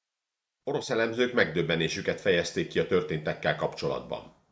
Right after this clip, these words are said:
Elemezték a felvételeket, és arra a következtetésre jutottak, hogy az oroszok nem csak hogy nem szerelték fel a hajót az ilyen támadások elhárításához szükséges további gépfegyverekkel, de a legénység sem vette észre időben a támadót,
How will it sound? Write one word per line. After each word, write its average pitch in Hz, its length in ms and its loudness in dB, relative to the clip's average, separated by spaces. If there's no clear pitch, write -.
Elemezték 98 560 4
a 98 60 4
felvételeket, 117 760 4
és - 140 -4
arra 104 200 6
a 90 60 4
következtetésre 92 840 0
jutottak, 113 480 -2
hogy 101 120 -4
az 92 100 2
oroszok 113 360 2
nem 117 200 4
csak - 180 0
hogy 95 140 -2
nem 92 160 2
szerelték 82 500 -2
fel 87 180 -2
a 80 40 0
hajót 82 340 0
az 80 120 -4
ilyen 80 240 -2
támadások 80 600 -2
elhárításához 78 1040 -2
szükséges 80 500 -4
további 80 400 2
gépfegyverekkel, 98 1040 2
de 117 160 8
a 127 40 8
legénység 95 500 4
sem 87 200 -2
vette 87 280 -2
észre 85 320 -2
időben 82 360 -2
a 78 100 -4
támadót, 98 580 -2